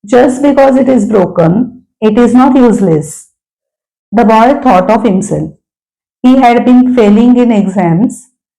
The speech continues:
and was feeling disappointed. Further, the teacher said, "You are like this pencil. Life may break you, but that doesn't mean you are worthless.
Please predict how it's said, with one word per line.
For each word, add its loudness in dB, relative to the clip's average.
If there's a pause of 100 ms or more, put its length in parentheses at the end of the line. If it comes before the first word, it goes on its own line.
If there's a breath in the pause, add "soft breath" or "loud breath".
and 2
was 0
feeling 2
disappointed. -2 (840)
Further, 2 (120)
the 0
teacher 0
said, 0 (720)
"You 0
are 0
like -2
this -2
pencil. -4 (840)
Life 0 (120)
may 2 (100)
break 0
you, -2 (580)
but 0
that 2
doesn't 2
mean -2
you 2
are 0
worthless. -2